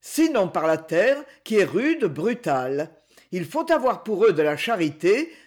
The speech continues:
nous qui, sous tant de rapports, les dominons. Débarrasse-moi de leur présence. Comme il s'inclinait encore, et la priait d'être simple, de ne pas faire de la vie une tragédie, après tout ridicule,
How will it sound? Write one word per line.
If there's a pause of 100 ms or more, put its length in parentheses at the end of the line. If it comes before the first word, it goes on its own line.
(100)
nous
qui,
sous
tant
de
rapports,
les
dominons. (920)
Débarrasse-moi
de
leur
présence. (1600)
Comme
il
s'inclinait
encore, (160)
et
la
priait
d'être
simple, (240)
de
ne
pas
faire
de
la
vie
une
tragédie,
après
tout
ridicule,